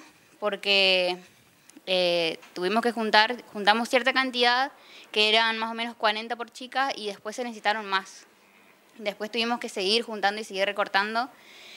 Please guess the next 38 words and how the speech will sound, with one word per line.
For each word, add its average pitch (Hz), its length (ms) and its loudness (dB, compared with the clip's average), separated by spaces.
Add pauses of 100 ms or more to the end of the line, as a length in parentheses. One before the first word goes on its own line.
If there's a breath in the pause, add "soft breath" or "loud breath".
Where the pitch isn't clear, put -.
(120)
eh, 196 320 2
ya 190 200 4
a - 20 0
mitad 208 260 2
de 214 80 4
año, 214 320 0
porque 202 220 -8
nos 180 120 -6
dimos 202 220 -14
cuenta 208 320 -4
que 202 80 -8
no 185 160 -2
iban 214 240 2
a 180 40 2
alcanzar. 175 520 -4 (960 loud breath)
Entonces 226 520 2
juntamos 226 460 4
alrededor 208 320 6
de 220 140 -2
sí 240 340 -4
ocho 202 400 2
mil, 190 880 -2 (100)
nueve 185 240 2
mil 202 200 -2
botellas. 220 680 2 (560 loud breath)
Y 233 140 2
bueno, 254 240 6
ahí 247 180 2
después 302 300 4
empezamos 277 400 0
con 233 160 -6
todo 233 100 2
el 247 80 -2
tema 254 220 0
de 254 80 0
la 254 100 2
pintura. 247 680 -4 (440 loud breath)
Fue 262 400 4